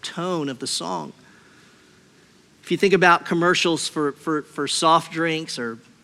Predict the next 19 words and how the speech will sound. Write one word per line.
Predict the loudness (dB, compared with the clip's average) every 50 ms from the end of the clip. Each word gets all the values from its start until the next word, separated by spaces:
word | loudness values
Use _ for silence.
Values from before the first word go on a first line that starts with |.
| _ _ _ -2
beer, | 2 2 4 4 4 4
alcohol, | 6 6 6 6 6 4 2 2
whatever, | 2 2 2 2 4 4 2 2 0 0 -2
it, | -2 -2 -2
it, | -2 -4 -4 -8 -14 -18 -18 -18 -6 -2
but, | 0 0 2
you | 4 4
know, | 4 4
we, | 4 4 4 4
we're, | 6 6 4 4 4
we're | 4 2 2 4 4
inundated | 4 4 6 6 4 4 4 4 4 4 2
with | 0 -2 -2 -2
those | -2 0 0 0
images | 0 2 2 0 0 0 -2 -2 -2 -4
of | -6 -6 -4
people | -4 -4 -2 -2 -2 -4
thirsty, | -4 -4 0 2 2 4 4 2 -2 -4 -4 -4 -4
sweating, | -4 -4 -2 -4 -4 -4 -4 -2 0 0 0 0 0 -2 -2 -4 -4 -6